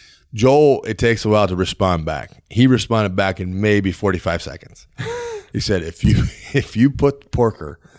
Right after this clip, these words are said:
Speaker 1: on the menu with my name on it, I will sue you." <laughs> I said, "Bring it on, big boy." I'm like, "You do whatever you want."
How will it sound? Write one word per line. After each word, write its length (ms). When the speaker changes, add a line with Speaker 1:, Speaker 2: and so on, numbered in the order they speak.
Speaker 1:
on 260
the 60
menu 340
with 140
my 180
name 240
on 80
it, 260
I 140
will 120
sue 360
you." 140
<laughs> 140
I 800
said, 360
"Bring 220
it 60
on, 200
big 220
boy." 200
I'm 120
like, 100
"You 80
do 140
whatever 220
you 100
want." 240